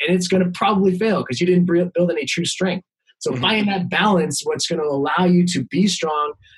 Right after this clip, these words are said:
Speaker 1: be protective of your family, you know, take care of yourself, but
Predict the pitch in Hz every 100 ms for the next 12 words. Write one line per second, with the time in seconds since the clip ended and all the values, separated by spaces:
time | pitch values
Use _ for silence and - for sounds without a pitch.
0 | _ - 190 185 180 185 180 170 151 151
1 | 139 139 143 143 143 143 135 135 127 127
2 | 123 - _ - 180 180 220 185 151 -
3 | 214 151 214 - _ _ - 277 214 208